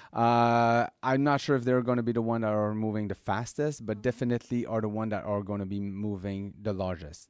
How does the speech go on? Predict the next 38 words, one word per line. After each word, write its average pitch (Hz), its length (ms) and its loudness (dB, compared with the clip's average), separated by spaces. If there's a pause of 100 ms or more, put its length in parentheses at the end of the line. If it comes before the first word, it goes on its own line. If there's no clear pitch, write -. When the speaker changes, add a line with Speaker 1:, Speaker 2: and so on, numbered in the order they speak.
Speaker 1:
They 107 180 -4
Speaker 2:
Mm-hmm. - 180 -12
Speaker 1:
have 107 160 -6
the 104 80 -10
footprint 104 600 -8 (440)
and, 101 240 -4
and 104 160 -6
the 92 80 -4
requirement 104 720 0
to 101 100 -10
service 104 380 -4
their 92 140 -6
c-, - 240 -18
customers 92 500 -8
in 90 240 -12 (100)
all 101 200 -4
of 87 100 -10
these 85 220 -10
locations. 85 560 -16 (400)
Uh, 101 160 -2
what 113 260 -2
we 113 180 0
are 139 200 0
seeing 123 500 -2
is, 104 480 -6
uh, 98 240 -6
a 98 60 -8
lot 98 180 -2
of 101 100 -6
the 95 100 -10
content, 123 580 -8 (100)
uh, 107 460 -4 (260)
publisher, 127 460 -6
the 90 500 -8
streaming 123 520 -4
companies, 143 480 -4
Speaker 2:
Mm-hmm. - 440 -10
Speaker 1:
have, 113 340 0